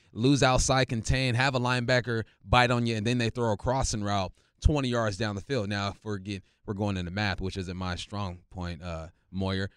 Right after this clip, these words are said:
like, twenty yards down the field to the left, you add another ten yards, that's a thirty-yard pass we're doing right there. So maybe in this offense, that is what is considered a deep pass. But you gotta think, D K Metcalf is on the outside.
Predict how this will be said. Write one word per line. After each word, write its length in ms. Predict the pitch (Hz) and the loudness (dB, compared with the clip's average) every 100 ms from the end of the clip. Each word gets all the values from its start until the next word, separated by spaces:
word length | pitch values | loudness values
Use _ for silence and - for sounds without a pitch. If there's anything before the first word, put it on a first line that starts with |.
| _ | _
like, 220 | 104 95 | -8 0
twenty 240 | - 135 120 | 4 4 4
yards 180 | 117 107 | 2 2
down 160 | 117 | 0
the 60 | 110 | 0
field 240 | 135 117 | 0 0
to 80 | 127 | 0
the 60 | 110 | 0
left, 220 | 123 110 | 0 0
you 80 | 113 | 0
add 160 | 139 135 | 4 4
another 240 | 135 120 | 4 2
ten 240 | 110 147 123 | 4 4 4
yards, 260 | 139 123 | 4 4
that's 140 | 147 117 | 0 -4
a 40 | |
thirty-yard 560 | 120 123 117 110 101 - _ | -2 0 2 0 0 -4 _
pass 360 | - 117 85 - | 0 0 0 -6
we're 60 | 95 | -6
doing 240 | 95 87 | -4 -4
right 140 | 87 | -4
there. 100 | - | -4
So 220 | 98 143 120 | 0 2 4
maybe 320 | 147 175 170 | 4 6 4
in 80 | 151 | 4
this 180 | 160 - | 0 2
offense, 440 | 143 147 151 139 - _ - | 0 0 -6 -8 -14 _ -12
that 300 | 98 123 139 | -2 0 0
is 160 | 123 107 | -2 -2
what 340 | 104 117 110 - _ - | 0 0 0 -6 _ -10
is 180 | 107 | -8
considered 480 | - 98 - 127 107 | -4 -4 0 2 2
a 80 | 98 | -2
deep 300 | 85 113 - | -4 -6 -4
pass. 260 | 127 123 95 | -4 -4 -6
But 300 | 113 151 107 _ | -2 -2 -2 _
you 160 | 175 254 | 2 4
gotta 260 | 180 160 | 6 4
think, 320 | 117 151 120 - _ _ 107 | 2 0 -2 -4 _ _ -2
D 260 | 147 190 214 | 4 4 6
K 260 | - 175 | 6 6
Metcalf 500 | 143 143 139 135 117 | 2 0 0 0 0
is 100 | 110 | 0
on 140 | 113 104 | 0 0
the 120 | 98 | -2
outside. 420 | 87 - 87 62 | -4 -6 -10 -10